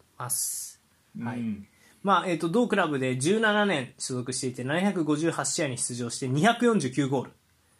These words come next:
Speaker 1: リーグタイトル三回、ヨーロッパカップとエフエーカップを一度ずつ、えー、取っていると。で、えー、イングランド代表としても百六試合に出場して、四十九ゴール。で、自国開催のワールドカップでは、えーと、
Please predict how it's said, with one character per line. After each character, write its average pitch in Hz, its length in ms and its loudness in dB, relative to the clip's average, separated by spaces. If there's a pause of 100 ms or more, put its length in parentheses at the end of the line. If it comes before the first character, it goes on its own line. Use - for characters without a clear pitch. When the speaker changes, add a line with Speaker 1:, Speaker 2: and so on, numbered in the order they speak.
(220)
Speaker 1:
リ 196 160 2
ー 208 60 0
グ 226 60 2
タ 220 100 2
イ 196 80 0
ト 160 80 -2
ル 131 60 -2
三 139 200 0
回、 127 320 -4
ヨ 165 200 2
ー - 20 4
ロ 208 80 4
ッ 196 60 -4
パ 202 120 -2
カ 214 120 4
ッ 208 100 -8
プ 175 120 -4
と 202 200 2
エ 170 40 2
フ 185 160 -2
エ 175 100 0
ー - 20 -4
カ 175 140 0
ッ 170 100 -10
プ 156 100 2
を 143 80 2
一 139 220 -4
度 180 80 -2
ず 180 160 -8
つ、 127 320 -2 (800)
え 113 480 -4
ー、 - 20 -20
取 135 140 -4
っ - 20 -16
て 131 100 -6
い 113 40 -6
る 107 100 -12
と。 - 80 -20 (540)
で、 175 400 2
え - 20 0
ー、 165 60 -2
イ 220 80 2
ン 254 60 4
グ 226 60 4
ラ 202 60 4
ン 175 80 0
ド 151 80 2
代 156 100 2
表 160 140 -2
と 156 80 -2
し 147 60 -2
て 160 80 0
も 156 100 2
百 160 340 0
六 214 200 2
試 226 160 0
合 180 60 2
に 135 80 -2
出 - 160 -4
場 127 40 -2
し 127 80 -4
て、 131 80 -2
四 214 220 4
十 156 140 2
九 151 180 6
ゴ 151 160 0
ー - 20 -4
ル。 - 120 -12 (800)
で、 226 140 2
自 175 140 -2
国 190 180 2 (160)
開 202 160 2
催 180 160 0
の 147 100 2
ワ 151 80 6
ー 156 60 4
ル 160 80 -2
ド 160 80 0
カ 151 60 -6
ッ - 20 -12
プ 131 80 -4
で 147 80 2
は、 214 240 4
え 131 100 -2
ー 127 60 -6
と、 120 480 -2